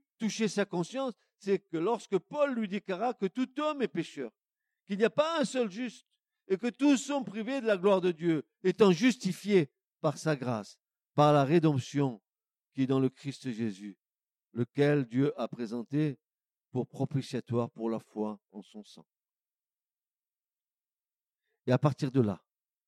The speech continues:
nous allons essayer d'analyser les différentes réactions de l'homme face à l'évangile, telles que Félix a réagi.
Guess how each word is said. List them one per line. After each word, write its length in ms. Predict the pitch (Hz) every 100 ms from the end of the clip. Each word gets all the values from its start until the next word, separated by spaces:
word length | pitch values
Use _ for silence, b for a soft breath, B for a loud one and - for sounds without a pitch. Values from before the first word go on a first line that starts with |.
| _ _ _
nous 160 | 117
allons 180 | 139 147
essayer 380 | 139 - 135 139
d'analyser 800 | 127 127 127 120 110 135 147 - _ _ _
les 140 | 123 120
différentes 500 | 131 - 131 127 113
réactions 580 | 127 127 - 131 123 - _ _ _ _ 117
de 80 |
l'homme 320 | 120 127 127 107
face 260 | 123 113
à 80 | 113
l'évangile, 560 | 110 104 107 98 92 85 _ _ _ _ _ _ _ _ _ _ _
telles 200 | 139 127
que 280 | - 120 - 120 _
Félix 440 | 120 120 123 - _
a 60 | 110
réagi. 600 | 107 104 101 95 -